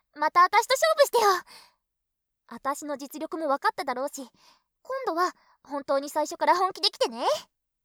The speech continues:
それだったらこんなことにはならないだろうしね、多分。じゃあほら、膝枕してあげるからちょっと休みなよ。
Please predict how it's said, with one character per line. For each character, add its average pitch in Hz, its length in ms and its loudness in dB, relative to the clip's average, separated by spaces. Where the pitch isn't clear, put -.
そ 349 80 -16
れ 453 100 -10
だ 698 120 -4
っ - 60 -14
た 523 80 -4
ら 320 100 -2
こ 311 140 -8
ん 320 60 -8
な 320 100 -4
こ 381 80 -6
と 381 100 -4
に 330 120 -8
は 226 80 -10
な 240 120 -12
ら 311 80 -2
な 359 120 -4
い 262 60 -8
だ 240 100 -16
ろ 247 100 -10
う - 20 -10
し 285 140 -20
ね、 427 80 -6
多 240 100 -12
分。 170 240 -20
じ 403 40 0
ゃ 440 60 6
あ 359 40 0
ほ 359 100 2
ら、 294 120 0
膝 294 300 -4
枕 226 340 -8
し - 60 -20
て - 80 -6
あ 247 80 -2
げ 269 100 -8
る 277 80 -10
か 214 120 -14
ら - 100 -8
ち 440 100 -4
ょ - 20 -4
っ - 40 -20
と 247 100 -10
休 220 220 -8
み 494 80 -10
な 302 100 -10
よ。 - 120 -20